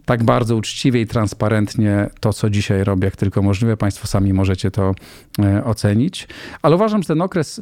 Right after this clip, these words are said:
pracy w biznesie dał mi bardzo dużo, bo mam i trochę inną perspektywę i wydaje mi się, że widzę więcej. Poznałem, pracowałem dla kilkudziesięciu różnych firm i zobaczyłem też rzeczywistość od drugiej strony.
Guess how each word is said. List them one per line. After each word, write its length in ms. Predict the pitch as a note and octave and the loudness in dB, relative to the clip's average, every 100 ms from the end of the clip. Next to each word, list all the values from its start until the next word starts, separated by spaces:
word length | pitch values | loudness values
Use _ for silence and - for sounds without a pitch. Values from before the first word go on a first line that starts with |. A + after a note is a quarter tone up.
| - | -2
pracy 300 | D#3 D3+ C3 | 0 0 -2
w 80 | B2+ | 0
biznesie 420 | B2 D#3 E3 C3 | 2 2 2 0
dał 140 | C3 | 0
mi 120 | C3+ | 0
bardzo 280 | A#2+ A#2+ A2+ | 0 0 0
dużo, 400 | A2+ G#2 F2 F2 | 0 0 0 -4
bo 260 | - G2 G2 | -2 0 2
mam 340 | G#2 G#2+ G#2+ - _ _ - | 2 2 2 -2 _ _ -4
i 100 | D#3+ | -2
trochę 280 | D3+ B2 C#3 | 0 0 2
inną 200 | C#3 A2+ | 2 -2
perspektywę 720 | A#2 - A#2 - A2 F2+ - - | -4 -4 -8 -4 -4 -2 -6 -6
i 40 | G2 | -4
wydaje 260 | G#2+ A2 | 0 0
mi 80 | A2 | 0
się, 100 | A2+ | 0
że 120 | G2+ | -2
widzę 340 | G2 G#2 G2 F#2+ - - _ | -2 0 0 -2 -8 -20 _
więcej. 380 | A2 C#3 C#3+ C3 | 0 0 0 -4
Poznałem, 440 | - G#2 G2+ G2+ F2+ | -2 -2 0 0 0
pracowałem 300 | F#2+ G#2+ G2 | -2 0 0
dla 100 | G2+ | 0
kilkudziesięciu 640 | G#2 - G2+ - A2 G#2+ | -2 0 0 0 0 0
różnych 320 | G#2 G2 G2+ | 0 0 -2
firm 320 | - A2+ G#2+ A2+ | 0 0 2 2
i 80 | |
zobaczyłem 460 | G2+ G2 G#2 - G#2 | 0 0 0 0 0
też 240 | G#2+ - | -2 -4
rzeczywistość 580 | - A2 - A2+ - A2+ | -4 -2 -2 -2 -2 -2
od 100 | G#2 | -2
drugiej 320 | G2 C#3+ C#3 | 0 2 0
strony. 460 | A2+ - A#2+ A#2 | 0 -2 0 0